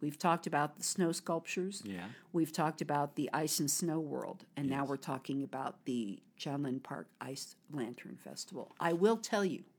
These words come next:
Speaker 2: Yeah.
Speaker 1: if you're going to go,
Speaker 2: Okay.
Speaker 1: you can go during the day.
Speaker 2: Yeah.
Speaker 1: It's open from, I think, ten A M until nine P M every day.
Speaker 2: Yeah.
Speaker 1: You will get cold if you go at night.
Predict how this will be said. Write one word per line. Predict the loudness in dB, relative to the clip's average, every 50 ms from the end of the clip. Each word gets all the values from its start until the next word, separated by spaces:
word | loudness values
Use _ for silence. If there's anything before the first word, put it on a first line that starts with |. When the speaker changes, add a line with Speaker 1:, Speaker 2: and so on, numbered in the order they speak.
| _ -8
Speaker 2:
Yeah. | -6 -6 -4 -4 -6 -8 -10 -12 -4 -4
Speaker 1:
if | -4 0 0
you're | 0 0
going | 2 2 4 6 6 6 6
to | 4
go, | 2 0 0 0 0 -2 -6 -12 _ _ _ _ _ _ -20 -16 -12
Speaker 2:
Okay. | -12 -12 -10 -10 -10 -8 -6 -6 -6 -6 -8 -10 -18 _ _ _ 2
Speaker 1:
you | 2 2
can | 4 6 6 6
go | 8 8 8
during | 8 8 8 8 8 6
the | 4 4
day. | 4 2 2 2 0 -2 -4 -6 -6
Speaker 2:
Yeah. | -2 -2 0 0
Speaker 1:
It's | 0 0 2
open | 4 4 4 4 2 2 2 2 0 -2 -4 -6 -10 _ _
from, | -20 -14 -6 -4 -2 -2 0 -2
I | -2 -4
think, | -6 -6 -8 -8 -8 -6
ten | -6 -4 -2 -2
A | -2 0 0
M | 0 0 0 0 0 -2 -2
until | -2 -4 -6 -6 -6 -4 -4
nine | -4 -2 -2 -2 -2 -4
P | -4 -6 -8 -8 -6
M | -6 -8 -8 -10 -12 -16 -16 -12
every | -10 -8 -6 -6 -6
day. | -6 -6 -8 -8 -10 -8 -6
Speaker 2:
Yeah. | -4 -2 -2 -2 -4 -8 -12 -20 _ _ _ _ _ _ -20 -20 -20 -20 -20 -20 -20 -20 -20 _ _ _ _ _ _ _ _ _ _ _ _ _ _
Speaker 1:
You | -2 2 6 6 8 8 8
will | 8 8 6 6
get | 6 4 2 2
cold | 2 2 4 4 4 2
if | 0 -2 -2
you | -4
go | -4 -2 0 0
at | 0 0
night. | -2 -4 -6 -6 -8 -12 -16 -20